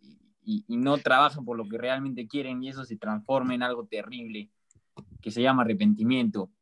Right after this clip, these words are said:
y que nadie puede correr de eso. O sea, cuando ya estés en las últimas, va a llegar y, y va a ser una de las peores cosas que puedes enfrentar. Entonces, por eso me encanta tu consejo.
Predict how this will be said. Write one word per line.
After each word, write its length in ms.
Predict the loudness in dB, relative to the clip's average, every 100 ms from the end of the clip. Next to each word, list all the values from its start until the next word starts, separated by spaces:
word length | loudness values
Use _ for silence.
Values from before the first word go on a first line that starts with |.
| _
y 140 | -4 0
que 120 | 2
nadie 260 | 4 2
puede 300 | 0 0 0
correr 260 | 0 -2 -2
de 140 | -2
eso. 100 | -4
O 20 | -4
sea, 200 | -6 -2
cuando 260 | 2 2
ya 240 | 2 2 0
estés 360 | -2 -6 -6
en 100 | -4
las 160 | -4 0
últimas, 640 | -2 0 -2 -2 -6 -14 _ _ _ _ _ -4
va 80 | 0
a 60 | 2
llegar 420 | 4 4 4 2
y, 420 | 0 -2 -2 -6
y 120 | -6 -4
va 100 | -4
a 40 |
ser 160 | -6 -6
una 160 | -4
de 60 | -4
las 120 | -6
peores 260 | -4 -4 -4
cosas 220 | -6 -6
que 80 | -4
puedes 200 | -4 -4
enfrentar. 500 | -6 -4 0 0 0 _ _ _ _ _ _
Entonces, 340 | -4 0 0 2
por 160 | 4
eso 180 | 4 4
me 80 | 2
encanta 400 | 2 0 0 -2
tu 120 | -4
consejo. 600 | -2 0 4 2 2 -2